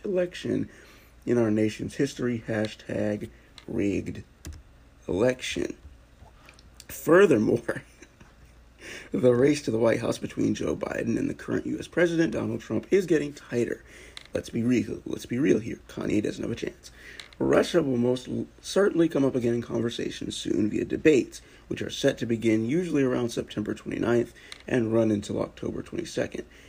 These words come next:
As of the air date of this episode of the podcast, it's Monday, August twenty-fourth. We are one month away from presidential debates.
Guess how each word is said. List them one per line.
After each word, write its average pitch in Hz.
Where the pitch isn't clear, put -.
As 143
of 123
the 117
air 127
date 113
of -
this -
episode -
of -
the -
podcast, 120
it's 113
Monday, 104
August 104
twenty-fourth. -
We 113
are 104
one 156
month 147
away 110
from 101
presidential -
debates. -